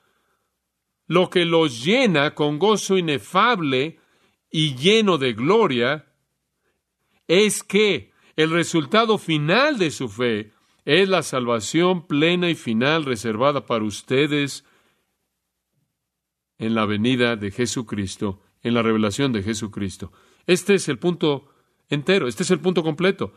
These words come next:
Este es el pasaje, como cualquier otro en las Escrituras, que me dice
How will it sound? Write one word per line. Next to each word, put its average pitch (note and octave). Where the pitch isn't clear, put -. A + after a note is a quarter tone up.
Este A#3
es G3
el G3
pasaje, D#3
como D#3+
cualquier D#3+
otro G#3
en F3+
las D#3
Escrituras, C#3
que C#3
me C#3
dice E3+